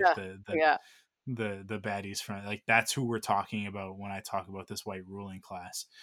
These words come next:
Speaker 2: Um, I'm not talking about white people in general. I'm talking about a very specific demographic. Um, and,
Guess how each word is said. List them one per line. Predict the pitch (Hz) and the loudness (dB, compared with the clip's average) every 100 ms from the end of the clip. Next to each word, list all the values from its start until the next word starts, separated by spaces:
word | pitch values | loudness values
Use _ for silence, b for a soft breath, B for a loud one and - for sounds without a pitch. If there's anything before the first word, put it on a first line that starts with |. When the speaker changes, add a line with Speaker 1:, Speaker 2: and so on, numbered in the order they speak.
| B B - | B B -2
Speaker 2:
Um, | 107 101 98 101 | 0 0 -2 -4
I'm | 107 101 | -4 4
not | 113 110 | 4 4
talking | - 120 | 4 4
about | 117 107 101 | 4 2 0
white | 110 107 | -2 -2
people | - 107 104 | -6 -4 -4
in | 104 | 0
general. | 120 117 107 101 | 4 4 2 -2
I'm | 98 98 | -4 -4
talking | 104 98 | -4 -2
about | 107 107 | -2 -2
a | 101 | -6
very | 98 104 98 98 | -6 -6 -4 -4
specific | 95 - 107 - 98 98 | -4 -4 -4 -4 -6 -6
demographic. | 101 92 90 92 98 90 - _ B B B B _ | -8 -8 -10 -8 -10 -12 -20 _ B B B B _
Um, | 113 110 101 98 95 - _ - | 0 0 0 -4 -8 -14 _ 6
and, | 131 117 110 107 | 8 8 6 2